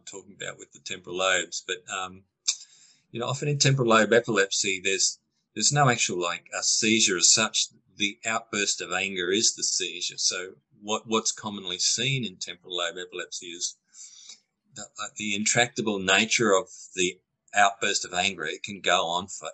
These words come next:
hours. Uh, often afterwards, the person doesn't remember what happened, or they've got an altered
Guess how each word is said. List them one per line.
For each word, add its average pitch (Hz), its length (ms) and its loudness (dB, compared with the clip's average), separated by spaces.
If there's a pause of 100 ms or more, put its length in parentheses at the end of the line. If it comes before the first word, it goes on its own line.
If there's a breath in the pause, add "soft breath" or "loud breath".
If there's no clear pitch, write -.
(120)
hours. 98 680 -2 (520)
Uh, 80 220 -8 (500)
often 92 200 -4
afterwards, 90 760 0
the - 60 -20
person 90 540 -4 (880 soft breath)
doesn't 98 340 -2
remember 113 420 2
what 117 260 0
happened, 123 340 0
or 95 100 -2
they've 104 280 0
got 156 180 -2
an 127 100 0
altered 107 440 2